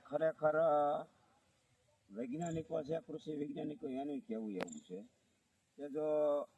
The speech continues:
આ ખોબલે ને ધોબલે રાસાયણિક ખાતર ને જંતુનાશક દવાનો વપરાશ કરવામાં આવશે, તો આ જમીન એકવાર ક્રિકેટના મેદાન જેવી બની જશે. જો અળસિયાનો ખાતરનો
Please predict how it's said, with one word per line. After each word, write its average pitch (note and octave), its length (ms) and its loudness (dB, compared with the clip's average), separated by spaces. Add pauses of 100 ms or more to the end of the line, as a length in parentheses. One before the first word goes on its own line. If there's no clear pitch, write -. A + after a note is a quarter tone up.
(880)
આ A#2 60 -8
ખોબલે D#3+ 520 -2
ને D3 80 -2
ધોબલે C3+ 360 0
રાસાયણિક C#3+ 540 2
ખાતર C#3+ 360 -2
ને D3+ 140 -2
જંતુનાશક D3 600 -4
દવાનો C#3 480 -2
વપરાશ C#3+ 520 -4
કરવામાં C#3 420 -2
આવશે, B2+ 360 -4 (880)
તો B2 80 -4
આ C#3 120 0
જમીન D3+ 360 -2
એકવાર - 380 0 (600)
ક્રિકેટના - 440 -6
મેદાન A#2 440 2
જેવી F2+ 340 -6
બની D2 260 -12
જશે. - 320 -20 (880)
જો C#3+ 100 -2
અળસિયાનો D#3+ 500 -2
ખાતરનો D#3+ 840 0